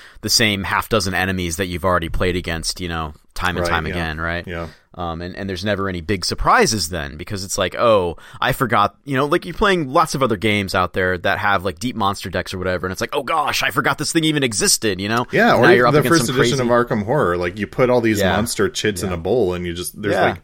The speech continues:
Speaker 2: I don't know, a hundred of 'em.
Speaker 1: Yeah.
Speaker 2: And you pull one out randomly when they spawn, and you're like, "Oh crap, this thing," like, <laughs>
Speaker 1: Yep.
Speaker 2: Yeah.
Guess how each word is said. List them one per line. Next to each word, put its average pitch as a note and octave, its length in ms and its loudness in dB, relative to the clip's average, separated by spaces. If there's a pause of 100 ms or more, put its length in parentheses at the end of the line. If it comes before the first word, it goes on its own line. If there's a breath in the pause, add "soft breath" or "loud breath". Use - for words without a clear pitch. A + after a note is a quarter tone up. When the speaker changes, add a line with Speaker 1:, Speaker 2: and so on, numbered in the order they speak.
Speaker 2:
I G#2+ 80 -4
don't G2 100 -4
know, F2 100 -4
a - 20 -8
hundred F#2+ 340 0
of E2 100 -4
'em. F2 180 -8 (360 soft breath)
Speaker 1:
Yeah. A#2 320 4
Speaker 2:
And A2 100 0
you - 60 -12
pull C3+ 160 6
one B2 180 6
out A#2+ 340 4
randomly A2+ 540 0
when G#2+ 160 0
they G#2 140 2
spawn, A#2 420 0
and G2 140 0
you're F#2+ 80 -4
like, F#2 160 -2
"Oh A#2+ 160 4
crap, A2+ 480 0
this D3+ 180 2
thing," G2+ 480 0
like, A2 300 -4
<laughs> - 800 -2
Speaker 1:
Yep. D3+ 400 0 (400 loud breath)
Speaker 2:
Yeah. B2 240 0